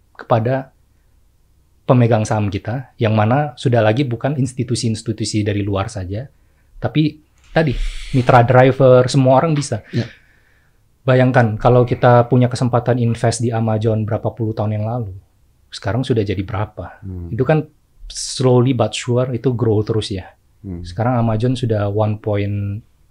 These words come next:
Speaker 1: close to two trillion dollar company. Ya itulah kalau kita invest di Apple gitu ya.
Speaker 2: Ya, waduh.
Speaker 1: Bayangkan ya, satu perusahaan jauh lebih besar dari
Speaker 2: Satu negara.
Speaker 1: satu negara. Dan negara dengan populasi keempat terbesar di dunia. Kan itu luar biasa ekonominya gitu ya.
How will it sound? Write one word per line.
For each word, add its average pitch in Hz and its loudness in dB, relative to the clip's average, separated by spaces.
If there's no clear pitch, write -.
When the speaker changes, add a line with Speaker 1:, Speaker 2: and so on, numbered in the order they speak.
Speaker 1:
close 127 -2
to 120 -2
two 123 -2
trillion 107 0
dollar 101 -2
company. 107 -4
Ya 117 2
itulah 131 2
kalau 110 2
kita 117 0
invest 110 0
di 117 0
Apple 110 2
gitu 101 -4
ya. 123 -8
Speaker 2:
Ya, 98 -2
waduh. 92 -2
Speaker 1:
Bayangkan 131 4
ya, 123 2
satu 123 -2
perusahaan 131 -2
jauh 127 2
lebih 123 2
besar 127 0
dari 117 2
Speaker 2:
Satu 107 2
negara. 95 -2
Speaker 1:
satu 123 2
negara. 117 0
Dan 143 2
negara 143 4
dengan 131 2
populasi 127 -4
keempat 123 -2
terbesar 123 0
di 123 0
dunia. 123 -2
Kan 190 2
itu 175 0
luar 135 4
biasa 127 0
ekonominya 139 4
gitu 110 0
ya. 123 -2